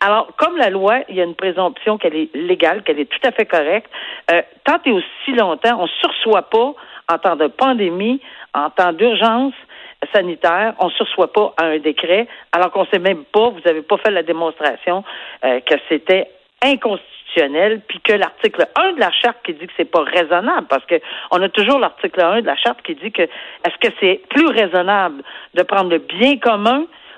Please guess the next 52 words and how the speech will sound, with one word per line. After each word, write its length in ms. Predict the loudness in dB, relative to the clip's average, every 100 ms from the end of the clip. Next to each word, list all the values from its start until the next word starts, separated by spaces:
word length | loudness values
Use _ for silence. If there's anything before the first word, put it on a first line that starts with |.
| _ 2
euh, 320 | 4 2 0 -2
en, 60 |
en, 920 | -2 0 -2 -2 -2 -4 -6 -8 -10
en 20 | -6
guise 300 | -4 -2 2
de 80 |
ligne 340 | 2 2 0 0
de 100 | 0
conduite 640 | 0 -2 0 0 -2 -4 0
ou 240 | 2 2
le, 120 | 2
les, 120 | 0 0
les, 440 | -2 -2 -4 -12 -8
les, 200 | -8 -8 -16 -12
les, 400 | -2 0 2 2
euh, 200 | 2 -2 -10 -14 -16 _ -8
les 120 | -8
libertés 580 | -6 -2 -2 2 2 2
individuelles. 640 | -2 -12 -14 -2 -2 -2 -2
Donc, 200 | 0 0 0
ça 80 |
va 120 | 0 0
être 120 | 0
un 60 |
débat, 340 | 2 2 2 -2
puis 260 | 0 0 0 -6
je 100 | 0
vais 140 | -2
te 160 | 2 0
dire, 200 | 0 -2 -14 -20 -20 _ _
ça 80 | -10 -4
arrêtera 300 | -2 0 -2
pas 160 | 0 2
là, 240 | 2 0 -2
parce 140 | -4
que 140 | -2
si 180 | -4 -4
quelqu'un 360 | -2 0 0 0
est 40 |
pas 120 | 0 0
content 340 | 0 0 2
de 60 | 2
la 80 |
décision, 520 | 2 0 -2 -2 0 0
est-ce 120 | -2
que 40 | -2
ça 80 |
veut 60 | 0
dire 120 | -2
qu'on 140 | 0 2
en 180 | 2
appelle 460 | 0 2 2 2